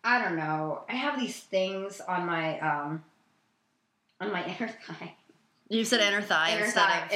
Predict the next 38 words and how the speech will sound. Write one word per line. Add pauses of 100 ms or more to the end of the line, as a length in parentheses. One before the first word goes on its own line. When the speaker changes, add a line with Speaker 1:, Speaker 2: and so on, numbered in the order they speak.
Speaker 1:
instead
of
bikini
line,
because
I
was
Speaker 2:
<laughs>
Speaker 1:
like,
Speaker 2:
You're
like
Speaker 1:
if
he
knows
that
it's,
like,
close
to
that
region,
he's
gonna
think
that
I'm,
like,
a
slut, (480)
and
I'm
not. (260)
So
I'm
putting
it
out
there.